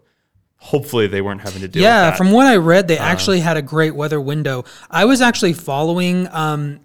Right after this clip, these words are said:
Speaker 2: an Instagram account that was kinda covering it.
Speaker 1: Mm.
Speaker 2: Um, and that was kind of interesting. They would post updates and, like, their base camp and,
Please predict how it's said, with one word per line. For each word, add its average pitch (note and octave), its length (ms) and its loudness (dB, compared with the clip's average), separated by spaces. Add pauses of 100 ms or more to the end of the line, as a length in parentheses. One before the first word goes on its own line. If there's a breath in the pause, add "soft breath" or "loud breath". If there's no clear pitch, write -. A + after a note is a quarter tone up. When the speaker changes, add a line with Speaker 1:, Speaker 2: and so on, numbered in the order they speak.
Speaker 2:
an D#3 100 -8
Instagram D#3+ 500 -4
account D#3 360 -6
that D#3 60 -6
was C#3 120 -10
kinda C#3+ 200 -10
covering E3 480 -6
it. A3 180 -4 (300)
Speaker 1:
Mm. G#2 440 -10
Speaker 2:
Um, D3 480 -2
and D#3+ 160 -2
that D#3+ 80 0
was D#3+ 120 -2
kind F3 180 -2
of C#3+ 80 -8
interesting. D3+ 400 -6
They D3+ 80 -4
would C#3 180 -4
post D3 360 -6
updates C#3+ 580 -6
and, B2+ 160 -10
like, B2+ 220 -10
their C#3 160 -6
base C#3 340 -8
camp C3+ 500 -8
and, B2+ 240 -8